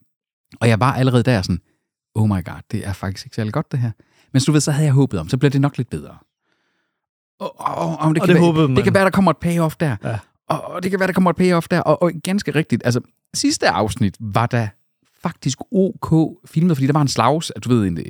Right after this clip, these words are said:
Speaker 1: en slag, og, og det var da
Speaker 2: Mhm.
Speaker 1: flot nok filmet. Der blev det lidt mindre, "Ah, slow motion", men alligevel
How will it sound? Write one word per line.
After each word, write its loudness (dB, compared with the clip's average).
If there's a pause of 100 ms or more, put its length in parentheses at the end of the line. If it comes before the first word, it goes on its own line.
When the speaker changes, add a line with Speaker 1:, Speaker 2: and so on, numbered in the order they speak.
(160)
Speaker 1:
en -10
slag, -2
og, -2
og -2
det -2
var 2
da 4
Speaker 2:
Mhm. -2
Speaker 1:
flot 0
nok -4
filmet. 0
Der -2
blev 2
det 0
lidt 2
mindre, 2 (540)
"Ah, 0
slow -4
motion", 0
men 6
alligevel 2